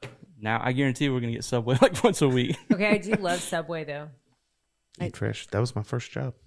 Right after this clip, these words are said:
Speaker 2: Really?
Speaker 3: Yep, I was a sandwich artist.
Speaker 1: Nice.
Speaker 2: Wow.
Speaker 3: Yep.
Speaker 2: Look how you've evolved.
Speaker 3: <laughs>
Speaker 2: Now,
Speaker 3: I know.
Speaker 2: now you're, like, a people motivation artist.
Speaker 3: Mm, yes.
Speaker 2: I like that. See what sandwiches can do, young people out there?
Speaker 1: Yeah.
Speaker 2: Go to
Speaker 3: Yep.
Speaker 2: the sandwich shop.
Speaker 3: It was, uh,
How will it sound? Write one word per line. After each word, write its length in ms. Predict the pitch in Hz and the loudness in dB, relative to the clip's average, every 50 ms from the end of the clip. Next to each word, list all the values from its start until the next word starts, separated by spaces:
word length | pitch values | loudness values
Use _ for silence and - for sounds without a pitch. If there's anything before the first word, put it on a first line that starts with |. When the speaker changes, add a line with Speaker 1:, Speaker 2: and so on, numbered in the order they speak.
| - _ _ _ _ _ - - 190 175 | -20 _ _ _ _ _ -18 -16 -10 -6
Speaker 2:
Really? 420 | 180 185 208 240 262 285 294 285 _ - | -6 -4 -4 -4 -6 -6 -8 -10 _ -8
Speaker 3:
Yep, 200 | - 117 123 - - - | -4 -4 -4 -4 -6 -8
I 80 | 107 107 | -6 -6
was 160 | 107 104 - | -6 -6 -6
a 60 | 123 | -8
sandwich 440 | - - - 110 117 123 123 - - | -8 -6 -6 -6 -6 -6 -8 -8 -10
artist. 500 | - 101 107 110 107 - - - - _ _ _ _ _ 127 | -12 -12 -12 -12 -14 -14 -14 -18 -20 _ _ _ _ _ -12
Speaker 1:
Nice. 420 | 113 113 117 127 131 127 117 107 | -6 -4 -2 -2 -2 -2 -4 -6
Speaker 2:
Wow. 840 | 170 175 185 202 214 220 226 233 233 240 240 240 226 226 220 214 208 - | -6 -8 -8 -8 -8 -8 -10 -10 -10 -10 -10 -10 -10 -10 -10 -10 -8 -6
Speaker 3:
Yep. 200 | 127 135 143 170 156 151 | -6 -6 -6 -8 -12 -12
Speaker 2:
Look 200 | 190 196 220 214 | -6 -6 -6 -4
how 140 | - 262 285 | -4 -4 -4
you've 260 | 277 254 254 226 233 | -2 -2 -4 -2 -2
evolved. 500 | 220 208 180 190 190 202 208 196 175 156 | -4 -4 -2 -4 -4 -2 0 2 2 4
Speaker 3:
<laughs> 20 | |
Speaker 2:
Now, 120 | 123 190 196 | 4 6 6
Speaker 3:
I 120 | 175 117 120 | 4 4 4
know. 120 | 127 135 135 | 0 -2 -2
Speaker 2:
now 100 | - 214 | -2 -2
you're, 160 | 220 226 226 | -2 -4 -6
like, 160 | 220 208 - | -8 -8 -8
a 60 | 196 | -8
people 340 | - - - 202 180 202 196 | -12 -10 -12 -8 -4 -2 -2
motivation 580 | 185 190 175 170 165 170 170 180 175 - 180 156 | 0 0 0 0 0 0 -2 -2 -2 -6 -6 -6
artist. 380 | 143 139 139 143 147 143 120 | -4 -6 -6 -6 -8 -8 -8
Speaker 3:
Mm, 320 | 117 120 127 131 123 113 - | -6 -4 -2 -2 -2 -4 -6
yes. 560 | 131 110 107 104 117 123 117 - - - - - 175 | -8 -8 -4 -2 -2 -2 -4 -4 -8 -12 -10 -8 -6
Speaker 2:
I 100 | 175 175 | -4 -4
like 240 | 175 175 185 180 - | -4 -4 -6 -6 -6
that. 260 | 175 156 147 151 - 185 _ _ _ | -8 -8 -8 -10 -14 -20 _ _ _
See 180 | - - 208 | -8 -6 -2
what 160 | 202 214 202 | -2 -2 -2
sandwiches 460 | - - 202 190 196 196 - 208 180 - | -2 -4 -4 -2 -4 -4 -4 -6 -8 -4
can 180 | - 190 180 | -4 -4 -2
do, 380 | 165 170 180 185 185 190 190 - | -2 -2 -2 -2 -2 -4 -6 -8
young 300 | - 185 180 180 185 185 | -6 -4 -4 -4 -4 -6
people 260 | 175 190 185 185 190 | -8 -8 -6 -4 -2
out 180 | 180 180 180 180 | -2 -2 -4 -4
there? 240 | - 190 190 190 190 - | -6 -6 -6 -6 -6 -6
Speaker 1:
Yeah. 60 | 113 | -4
Speaker 2:
Go 80 | 123 120 - _ _ _ _ _ _ _ _ _ _ _ _ _ | -6 -6 -8 _ _ _ _ _ _ _ _ _ _ _ _ _
to 80 | - 180 | -4 -2
Speaker 3:
Yep. 60 | - | -2
Speaker 2:
the 80 | 180 175 | -2 -4
sandwich 300 | - - 180 175 165 - | -4 -6 -6 -6 -6 -8
shop. 240 | - - 160 143 - - 107 | -10 -10 -10 -10 -10 -8 -4
Speaker 3:
It 100 | 104 101 | -4 -2
was, 260 | 101 104 101 98 101 | -2 -2 -4 -4 -4
uh, 500 | 104 104 104 104 104 104 104 104 107 107 | -4 -4 -2 -2 -4 -4 -6 -10 -12 -16